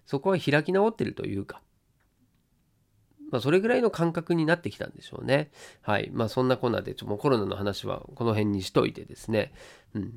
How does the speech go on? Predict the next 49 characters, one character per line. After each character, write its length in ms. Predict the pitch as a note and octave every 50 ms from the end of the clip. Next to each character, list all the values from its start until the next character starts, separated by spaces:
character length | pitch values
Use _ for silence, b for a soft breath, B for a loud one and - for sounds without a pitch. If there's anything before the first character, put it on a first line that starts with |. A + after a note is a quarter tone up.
| B2 - -
ま 100 | - A2+
あ、 20 |
自 140 | G#2+ A#2+ D3
分 120 | F#3 A#3
の 80 | A#3 A3+
価 120 | - A#3+
値 140 | A3 - -
観 400 | - G#3 F3+ C#3+ A#2+ - - - - - _ _ - - _
と 100 | - B2
違 200 | A2 - E3 F3 G#3+ A#3
う 60 | B3
人 180 | A3+ - - A#3
と 300 | - D#3 A2 G2 - - _ _ _ _ _ _ _
出 160 | - C3 C#3 D#3
会 80 | D#3
う 80 | B2+ G#2
こ 120 | - F#2+
と、 220 | - - - - _ _ _ _ _
こ 80 | - A2
れ 80 | G2+
あ 100 | F#2+ G#2+
り 80 | C#3 E3+
ま 140 | G3+ A#3 A#3
す 300 | - - - - G2 -
よ 260 | - - - - -
ね。 240 | - F#2+ - - B B B B B B B B B B _ _ -
う 80 | G#2+
ん。 340 | G2+ G2+ F#2+ F#2 F#2+ G2 G2
僕 240 | G#2+ C3 - - G3
も 340 | G3+ G3+ G3 - - - - _ _ _ _ _ _ _ _ _ _ _ _ _ _ _ _ _ _ _ _ _ _ _ _
ち 80 | -
ょ 60 | G#2+ G#2
い 60 | G2+
ち 80 | - F#3
ょ 60 | -
い 60 | -
あ 60 | -
り 80 | G2+ -
ま 100 | - A2
す 160 | - - -
ね。 260 | G#2 G2+ G2+ G#2 - _ _ _ _ _ _ _ _ -
う 40 |
ん。 100 | G#2 G2 - - B2 -
例 140 | G3+ G3+
え 40 | D3 -
ば 100 | B2+ -
で 120 | - -
す 160 | - - - G2+
ね、 320 | F#2+ F#2+ F#2+ F#2+ F#2 -